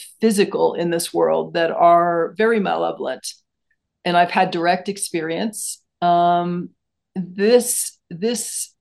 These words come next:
issue with abusing, torturing, killing, raping children, uh, whether in a ritual or a non-ritual,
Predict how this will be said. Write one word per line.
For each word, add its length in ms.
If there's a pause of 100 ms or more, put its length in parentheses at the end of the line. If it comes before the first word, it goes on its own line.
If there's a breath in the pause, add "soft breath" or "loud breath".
(240)
issue 440
with 420 (1080)
abusing, 800
torturing, 760
killing, 760 (160)
raping 800
children, 760 (440)
uh, 300
whether 420
in 160
a 60
ritual 680
or 380
a 80
non-ritual, 1040